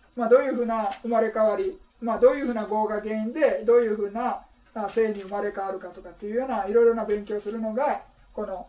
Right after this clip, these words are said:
えー、理路分裂です。で、識分裂っていうのは物質の勉強ですね。えー、第六章っていうのが識分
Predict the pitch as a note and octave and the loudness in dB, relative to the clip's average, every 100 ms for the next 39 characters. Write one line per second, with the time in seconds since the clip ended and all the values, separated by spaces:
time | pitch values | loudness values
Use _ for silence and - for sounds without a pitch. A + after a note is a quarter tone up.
0 | - G#3+ F#3+ A#3+ A#3+ A3+ A3 G#3 F3+ E3 | -10 -8 -4 0 2 2 -4 -6 -10 -12
1 | D#3+ D#3 _ - _ _ _ _ _ _ | -18 -20 _ -20 _ _ _ _ _ _
2 | - - - _ _ _ - C4 - - | -20 -20 -20 _ _ _ -8 -6 -6 -4
3 | E4 F4+ F#4 E4 - C#4 D#4 A#3 A#3+ - | -4 -4 -4 -4 -6 -4 0 2 0 -2
4 | B3 A3+ A3+ A3 A3 G#3+ G#3+ G#3+ C#4 - | -2 0 0 -2 -4 -6 -8 -10 -12 -16
5 | _ _ _ _ _ _ _ - G#3+ G3+ | _ _ _ _ _ _ _ -8 -2 2
6 | B3+ A#3 G#3+ - G3+ G3 D4 C#4 - - | 2 2 -2 -6 -8 -6 -4 -4 -4 -8
7 | G#3 F#3+ | -8 -8